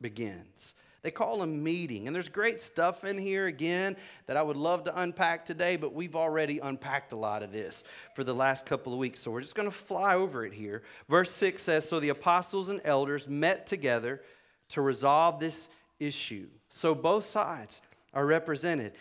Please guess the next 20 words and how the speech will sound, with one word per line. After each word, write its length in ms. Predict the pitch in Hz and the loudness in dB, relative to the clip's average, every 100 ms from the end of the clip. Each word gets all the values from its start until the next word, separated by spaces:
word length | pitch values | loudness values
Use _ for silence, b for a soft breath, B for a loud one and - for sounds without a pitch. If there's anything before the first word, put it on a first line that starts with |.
| B | B
And 100 | 143 | 0
verse 220 | 151 190 | 4 4
seven 300 | 190 208 196 190 | 4 2 2 0
says, 360 | 160 147 147 - | 2 2 0 2
"At 200 | 170 185 | 2 2
the 80 | 185 | -2
meeting, 500 | 175 202 180 135 135 | 0 -2 0 -2 0
after 340 | 151 151 143 | -2 0 0
a 120 | 131 - B B _ | 0 -2 B B _
long 680 | 104 101 123 151 185 185 175 | -18 -4 0 2 2 -2 -4
discussion." 680 | 160 151 - 156 139 - 101 | -8 -10 0 2 2 -6 -8
Now, 80 | 123 | -8
if 100 | 135 | -6
you 100 | 196 | -2
think 240 | 202 160 | -2 -2
the 60 | 139 | -2
Baptist 460 | 123 156 180 190 | 6 6 4 -4
definition 640 | 220 214 214 214 208 208 202 | -4 -2 -2 -4 -2 -4 -4
is 180 | 190 175 | -6 -6
long, 580 | 190 196 208 208 196 | 0 2 2 2 -2